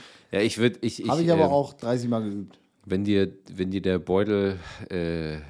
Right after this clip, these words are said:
Speaker 1: nee.
Speaker 2: Nee, also das
Speaker 1: Das
Speaker 2: f-,
Speaker 1: genauso, wenn du jetzt
Speaker 2: das
Speaker 1: zum
Speaker 2: findet für
Speaker 1: Beispiel,
Speaker 2: mich nicht statt.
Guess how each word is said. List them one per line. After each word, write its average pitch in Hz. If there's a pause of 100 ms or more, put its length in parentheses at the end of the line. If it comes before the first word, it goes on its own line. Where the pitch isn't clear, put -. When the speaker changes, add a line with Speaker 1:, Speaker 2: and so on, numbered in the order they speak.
(160)
Speaker 1:
nee. 73 (360)
Speaker 2:
Nee, 131
also 131
das 139
Speaker 1:
Das 98
Speaker 2:
f-, -
Speaker 1:
genauso, 160
wenn 143
du 135
jetzt 131
Speaker 2:
das 139
Speaker 1:
zum 131
Speaker 2:
findet 190
für -
Speaker 1:
Beispiel, 160
Speaker 2:
mich 170
nicht 160
statt. 156